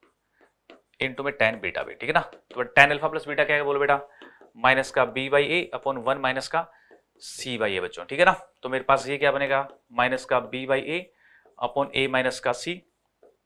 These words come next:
upon c बच्चों, तो बन जाएगा b upon c माइनस का a, है ना, b upon c माइनस का a, तो b upon c माइनस a बेटा सवाल का आंसर हो जाएगा b, है ना, b सही है। नेक्स्ट पे आ जाओ,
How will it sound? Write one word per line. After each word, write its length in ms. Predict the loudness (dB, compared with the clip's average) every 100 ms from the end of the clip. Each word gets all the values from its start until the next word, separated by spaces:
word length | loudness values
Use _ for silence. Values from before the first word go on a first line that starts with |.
| -20 _ _ -10 -4
upon 240 | -2 -2
c 160 | -6 -10
बच्चों, 220 | -10 -8
तो 100 | -6
बन 120 | 0
जाएगा 240 | 2 2 0
b 140 | 0
upon 260 | 0 0 -6
c 200 | -8 -8
माइनस 260 | -6 -8 -8
का 120 | -10
a, 80 | -12
है 160 | -12 -12
ना, 100 | -12 _ -16
b 200 | -10 -8
upon 220 | -8 -10
c 160 | -10 -14
माइनस 240 | -14 -16
का 100 | -18
a, 40 | -20 _ _ _ _ _ -12
तो 80 | -8
b 200 | -2 -2
upon 200 | -2 -4
c 120 | -6
माइनस 260 | -4 -4 -2
a 40 |
बेटा 180 | 0 0 -4
सवाल 260 | -2 2 2
का 100 | 2
आंसर 120 | -2
हो 60 | -4
जाएगा 220 | -2 -4
b, 140 | -6
है 60 | -10
ना, 140 | -12 _ _
b 100 | -10 -8
सही 160 | -8
है। 140 | -10 -14 _ _ _ _ _ _ -20 -20 -8 -6
नेक्स्ट 180 | 0
पे 60 | 0
आ 40 |
जाओ, 260 | 0 -2